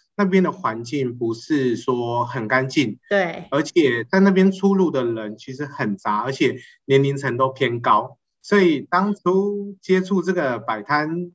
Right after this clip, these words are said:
Speaker 1: 行业的时候，我其实是有犹豫的。
Speaker 2: 哎，可是，呃，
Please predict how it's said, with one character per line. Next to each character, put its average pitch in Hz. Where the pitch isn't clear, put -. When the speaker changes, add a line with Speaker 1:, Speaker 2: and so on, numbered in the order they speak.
Speaker 1:
行 117
业 156
的 123
时 -
候， 135
我 110
其 123
实 120
是 123
有 107
犹 104
豫 120
的。 -
Speaker 2:
哎， 277
可 220
是， 302
呃， 208